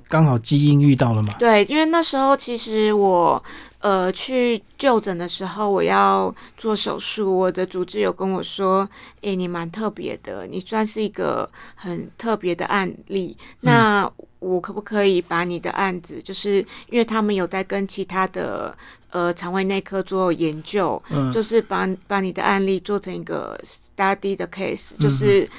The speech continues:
Speaker 2: 呃，可以帮助未来的人，但是对你或许没有帮助，因为我已经罹患了嘛。
Speaker 1: 对，对，
Speaker 2: 但是像我这种不，
Speaker 1: 以后的。
Speaker 2: 呃，不烟不酒，然后正常饮食的，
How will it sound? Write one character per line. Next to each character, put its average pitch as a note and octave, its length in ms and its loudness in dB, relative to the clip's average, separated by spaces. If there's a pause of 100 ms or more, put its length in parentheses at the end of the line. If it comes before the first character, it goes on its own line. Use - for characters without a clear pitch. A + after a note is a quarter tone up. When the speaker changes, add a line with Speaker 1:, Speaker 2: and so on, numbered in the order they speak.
(300)
Speaker 2:
呃， E3+ 300 4 (200)
可 A3+ 160 2
以 A#3+ 160 4
帮 G3+ 280 0
助 G#3+ 380 0 (160)
未 G#3+ 200 4
来 D#3+ 240 0
的 D#3+ 120 -8
人， - 340 -10
但 A3 140 -2
是 G#3+ 340 2 (440)
对 B3+ 140 4
你 F3+ 140 0
或 F#3 200 -2
许 F#3+ 120 -6
没 F3+ 120 -8
有 F3 80 -6
帮 F3 240 -4
助， F3+ 100 -10
因 G#3 200 0
为 G#3 360 2
我 F#3 140 2
已 - 20 0
经 F3+ 220 -4
罹 D#3 160 -2
患 F3 320 -4
了 - 80 -16
嘛。 - 100 -8
Speaker 1:
对， C#3 100 0
对， B2 60 -6 (140)
Speaker 2:
但 E3+ 140 6
是 C#3 120 4
像 D#3+ 200 8
我 A#2 120 4
这 A2+ 160 0
种 E3+ 480 -2
不， G#3+ 100 -4
Speaker 1:
以 G#3 60 -2 (140)
后 A3 80 2
的。 - 0 -
Speaker 2:
呃， F#3+ 320 2 (400)
不 A3+ 120 -2
烟 G#3+ 140 4
不 A#3 120 0
酒， F#3+ 300 0
然 F3 140 -2
后 G3+ 300 2
正 G3+ 200 -4
常 F3+ 220 -6
饮 D#3+ 120 -8
食 - 380 -2
的， A2+ 320 -4